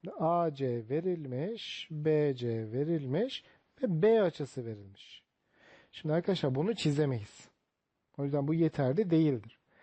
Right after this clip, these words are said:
Eğer C açısını vermiş olsaydı, yani bu iki kenarın arasında kalan açıyı vermiş olsaydı yeterli olur. Şimdi biz doğru cevabı bulduk.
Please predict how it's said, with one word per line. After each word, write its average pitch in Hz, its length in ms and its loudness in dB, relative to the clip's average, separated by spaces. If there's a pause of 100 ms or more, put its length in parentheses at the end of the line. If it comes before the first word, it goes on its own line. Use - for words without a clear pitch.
(300)
Eğer 180 300 2
C 202 200 2
açısını 160 480 -4
vermiş 131 380 -4
olsaydı, 151 540 0
yani 151 400 2
bu 180 100 -4
iki 165 220 -4
kenarın 170 400 -2
arasında 151 480 0
kalan 165 300 0
açıyı 127 320 -6
vermiş 170 320 -2
olsaydı 160 400 -2
yeterli 170 480 0
olur. 104 220 -14 (640)
Şimdi 208 240 -2
biz 214 180 -2
doğru 247 260 4
cevabı 226 480 2
bulduk. 180 420 -4